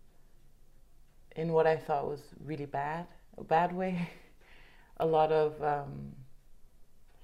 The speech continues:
a lot of unsuspected loss or failure. Um, I now see that it was a shredding process, a shedding as well, like, just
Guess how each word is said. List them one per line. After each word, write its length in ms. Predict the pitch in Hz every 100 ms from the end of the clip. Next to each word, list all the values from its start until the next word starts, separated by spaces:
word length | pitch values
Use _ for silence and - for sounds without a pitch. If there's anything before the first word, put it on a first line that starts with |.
| - - - - - - -
a 100 | 160
lot 280 | 156 156 151
of 300 | 151 147 139 139 - - - - -
unsuspected 1040 | 165 175 180 - 170 165 - 170 165 156 - - - - - -
loss 600 | - 160 151 147 143 -
or 160 | - 151
failure. 680 | - 165 160 175 208 254 285 - - - - - - - - - - - - -
Um, 800 | 165 160 156 147 143 143 147 143 - -
I 160 | 156
now 260 | 156 151 156
see 320 | 160 - 170
that 180 | 151 143
it 160 | 143 -
was 260 | 147 143
a 200 | 139 135 131 - - - - -
shredding 680 | - - 160 160 196 233 247
process, 600 | - - 339 - - 277 - -
a 340 | - 160 156 151
shedding 800 | - - 170 165 185 208 233 240 -
as 260 | 185 -
well, 300 | 185 175 170
like, 220 | 165 160 -
just 300 | 160 160